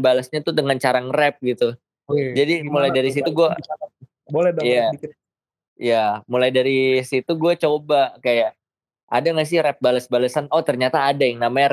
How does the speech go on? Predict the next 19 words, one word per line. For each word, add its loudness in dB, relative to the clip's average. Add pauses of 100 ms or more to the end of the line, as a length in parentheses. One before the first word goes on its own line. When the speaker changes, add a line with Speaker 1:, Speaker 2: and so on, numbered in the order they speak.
Speaker 1:
rap -4
battle. 0
Nah 0
dari 0
rap 0
battle 0
Speaker 2:
Hmm. -4
Speaker 1:
itu -6
gue, 2
gue -2 (100)
coba 0
ngulik-ngulik -6
lagi. -2 (960)
Dan 0
karena 0
gue 2 (100)
udah -4
masuk -4
komunitas, 0